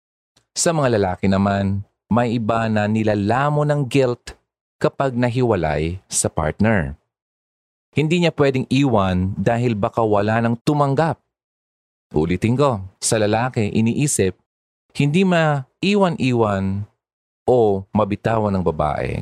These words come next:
kasi iniisip niya na baka wala nang tumanggap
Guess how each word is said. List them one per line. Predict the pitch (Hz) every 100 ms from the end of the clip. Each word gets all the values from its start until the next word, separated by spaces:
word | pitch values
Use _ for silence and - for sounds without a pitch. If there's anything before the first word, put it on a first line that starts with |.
| -
kasi | - -
iniisip | 78 78 87 - 170
niya | 139 110 113 - _ _ _ _ -
na | 69
baka | 87 123 127 110 104 101 _ _ _ -
wala | 98 104
nang | 117 123 123
tumanggap | 120 117 101 82 73